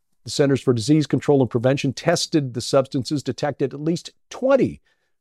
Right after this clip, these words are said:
potentially infectious agents, including coronavirus, H I V, hepatitis, and herpes. Agents also found thousands of packaged boxes, many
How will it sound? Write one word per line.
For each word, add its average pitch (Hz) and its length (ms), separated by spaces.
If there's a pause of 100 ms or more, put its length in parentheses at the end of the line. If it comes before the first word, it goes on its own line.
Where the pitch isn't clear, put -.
potentially 185 560
infectious 151 520
agents, 127 400
including 156 380
coronavirus, 160 720
H 180 240
I 151 140
V, 147 180
hepatitis, 160 640
and 123 120
herpes. 110 640 (800)
Agents 113 320
also 127 240
found 123 260
thousands 143 400
of 139 80
packaged 156 480
boxes, 151 480
many 160 800